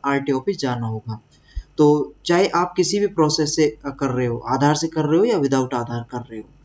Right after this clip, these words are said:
तो video last तक देखते रहिएगा, complete information मैं बताने वाला हूँ। तो यहाँ पे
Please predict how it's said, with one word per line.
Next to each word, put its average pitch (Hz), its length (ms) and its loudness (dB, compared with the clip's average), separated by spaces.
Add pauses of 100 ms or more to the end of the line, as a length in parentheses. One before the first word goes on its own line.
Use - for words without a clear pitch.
(260)
तो 147 60 2
video 170 280 6
last 156 300 -2
तक 220 140 -4
देखते 139 320 2
रहिएगा, 113 500 -4 (440)
complete 165 460 0
information 143 560 2
मैं 175 140 -2
बताने 135 400 -2
वाला 120 280 -4
हूँ। 117 200 -6 (420)
तो 143 80 4
यहाँ 151 240 4
पे 180 160 6